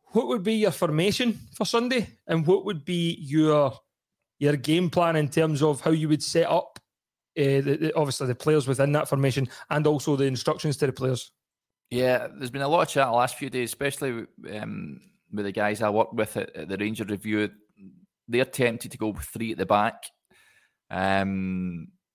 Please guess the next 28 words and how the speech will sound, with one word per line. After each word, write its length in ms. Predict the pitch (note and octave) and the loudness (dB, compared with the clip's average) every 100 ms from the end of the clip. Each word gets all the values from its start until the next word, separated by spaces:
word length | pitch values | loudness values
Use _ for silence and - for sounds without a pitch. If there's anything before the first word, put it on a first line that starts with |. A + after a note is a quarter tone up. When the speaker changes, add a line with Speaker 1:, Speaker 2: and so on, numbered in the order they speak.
| _ | _
Speaker 2:
which 260 | G#2+ - B2+ | -4 -2 0
I 80 | A2 | 2
wouldn't 260 | A#2+ C3 | 2 0
be 100 | A2+ | -4
too 320 | - A#2+ A2 - | -6 -2 -2 -2
adverse 460 | G2+ - G#2+ A2+ | -4 -2 0 -2
to, 200 | - A#2+ | -2 -4
but 280 | G2+ A2 - - - _ - - - - - - _ _ _ - | 0 0 -2 -14 -20 _ -20 -20 -20 -20 -20 -20 _ _ _ -14
I, 300 | - G#2 G2 - | -10 -8 -10 -8
I'm 120 | A2 | -2
not 180 | A#2 B2+ | 0 0
too 120 | - | 0
sure. 280 | A#2 - B2 | -4 2 4
I 40 | B2 | 4
think 320 | - D3 - F#2 - - | 2 -2 -2 -14 -14 -8
in 120 | B2+ | -6
terms 340 | - D#3 D#3+ | 4 4 6
of 100 | D3+ | 2
the, 100 | A#2+ | 2
the 120 | - A#2+ | -2 0
centre-back 560 | C3+ C3 C3 C#3 - | 2 2 4 2 2
positions, 480 | B2+ A#2+ B2 B2+ A#2 | 0 0 0 -2 -4
I 40 | |
think 240 | A2+ C3+ C3 | -4 -4 -4
it's 220 | A#2+ - - | -6 -8 -2
either 260 | A#2 A2 G2+ | 0 2 4
one 200 | A2 A2+ | 2 4
of 300 | G#2+ - | -2 -4